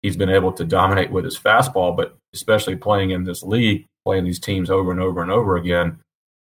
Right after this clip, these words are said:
they're gonna start cheating to that fastball a little bit. Well, he's, he's been working really, really hard, uh, you know, behind the scenes on designing his slider, his curveball, and his changeup. And last night we challenged him to use it more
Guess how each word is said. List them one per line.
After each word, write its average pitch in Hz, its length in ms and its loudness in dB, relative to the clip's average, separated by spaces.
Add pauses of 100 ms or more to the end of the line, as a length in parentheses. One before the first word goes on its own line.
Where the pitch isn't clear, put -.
they're 101 100 2
gonna 101 140 2
start 95 540 2 (160)
cheating 113 320 0
to 95 100 -2
that 87 200 0
fastball 95 480 2
a - 20 -2
little 78 160 -4
bit. 85 220 -4
Well, 87 120 -4
he's, 127 260 -2 (340)
he's 131 120 4
been 120 160 4
working 110 280 4
really, 107 320 4
really 104 240 2
hard, 101 520 4 (160)
uh, 92 480 -4
you 90 60 -12
know, 90 140 -4
behind 92 440 0
the 87 60 -2
scenes 98 540 -2
on 95 200 -4
designing 95 480 -2
his 90 160 -6
slider, 92 400 0
his 87 120 -4
curveball, 92 460 0
and 85 100 -8
his - 40 -14
changeup. 92 540 -6 (640)
And 92 140 -4
last 98 300 4
night 104 260 4
we 95 220 -2 (100)
challenged 95 420 2
him 92 120 0
to 90 60 2
use 90 280 0
it 82 100 -6
more 92 600 4